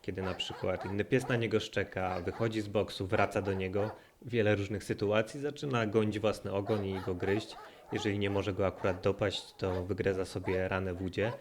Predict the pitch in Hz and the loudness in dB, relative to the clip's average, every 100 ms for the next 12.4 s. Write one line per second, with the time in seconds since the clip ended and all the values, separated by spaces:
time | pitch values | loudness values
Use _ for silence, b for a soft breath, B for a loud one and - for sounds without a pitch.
0 | B B B B B B _ - 117 107 | B B B B B B _ -6 -2 -2
1 | 101 104 101 104 - 104 101 101 104 101 | 0 -2 0 -4 0 0 0 -4 -2 0
2 | 101 98 90 104 98 95 95 98 - - | 2 0 0 -4 0 0 -2 -6 -8 -8
3 | 98 104 - 95 95 92 95 95 - 90 | -6 -6 -6 -4 0 0 0 -2 -4 -2
4 | 92 95 95 - 95 90 90 - 110 - | 0 0 -2 0 -2 -2 -6 2 2 2
5 | - - - 104 110 104 98 110 107 104 | -6 -6 -4 -2 0 0 -2 -4 -2 -2
6 | 101 107 110 104 110 135 123 - 107 104 | -2 -6 -4 -4 -2 -2 -4 -2 -2 -2
7 | - 107 104 98 92 101 98 101 101 98 | 0 0 0 -2 0 -2 2 0 0 2
8 | 98 95 98 98 98 92 87 - - 76 | 2 2 -4 -4 -4 -2 -4 -4 -8 -6
9 | 80 110 107 110 - 107 98 90 92 90 | -4 -4 -4 -6 -2 -2 -2 -4 -4 -4
10 | 104 104 95 - 101 - - - 98 - | -4 -4 -4 -8 -10 -12 -12 -4 -4 -4
11 | - 110 113 101 - - - 98 95 98 | -6 -2 -2 -2 -10 -16 -12 -6 -2 -2
12 | 95 107 113 - | -2 -2 -4 -6